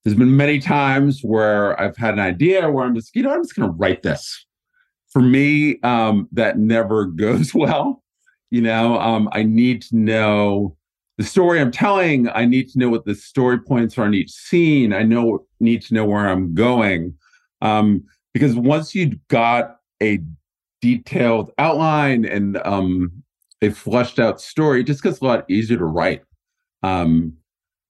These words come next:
you know, if you're just going scene by scene, I generally end up, like,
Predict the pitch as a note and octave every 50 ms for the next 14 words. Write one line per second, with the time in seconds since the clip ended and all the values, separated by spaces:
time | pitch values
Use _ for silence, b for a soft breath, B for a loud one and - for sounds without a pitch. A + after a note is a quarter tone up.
0 | _ _ - G#2 A2 G#2+ G2+ F2+ F2 G2 A2 B2+ B2 - C#3 B2 B2 A#2 - -
1 | - - C#3 C3+ C3 A#2+ A#2 A2+ G#2+ G#2+ G2+ - - - D3 C#3 C3+ B2+ A#2+ A2+
2 | G#2+ G#2 G2 G2 - - G2 G#2+ A2 A2 G#2 E2 F2 F2+ F2 A2+ A2+ A#2 A#2+ A2+
3 | G#2+ G#2 G2 F#2+ C2+ E2 F#2+ G2 F#2+ G2 F#2 E2+ - _ _ - F2 F2+ F2+ E2+
4 | E2 D2